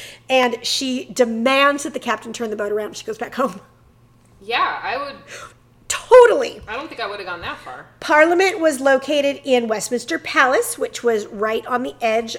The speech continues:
Speaker 1: of the water. They hung curtains on the window that were soaked in lime chloride to try and combat the smell.
Speaker 2: I mean, isn't that what you cover dead people with so
Speaker 1: Yeah.
Speaker 2: they don't smell?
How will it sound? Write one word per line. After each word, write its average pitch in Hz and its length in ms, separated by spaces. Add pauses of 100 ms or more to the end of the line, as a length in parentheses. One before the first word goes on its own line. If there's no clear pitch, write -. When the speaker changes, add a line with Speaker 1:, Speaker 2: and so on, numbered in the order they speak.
Speaker 1:
of 208 320
the 233 320
water. 220 460 (360)
They 262 280
hung 294 380
curtains 320 580
on 311 140
the 285 80
window 262 380
that 311 160
were 233 100
soaked 240 400
in 262 120
lime 220 320
chloride 247 640 (640)
to 254 160
try 247 200
and 220 120
combat 220 380
the 208 80
smell. 226 500 (200)
Speaker 2:
I 254 100
mean, 240 260
isn't 214 180
that 233 120
what 214 100
you 208 100
cover 190 320
dead 160 280
people 214 320
with 208 260
so - 120
Speaker 1:
Yeah. 370 120
Speaker 2:
they 339 60
don't 175 100
smell? 208 360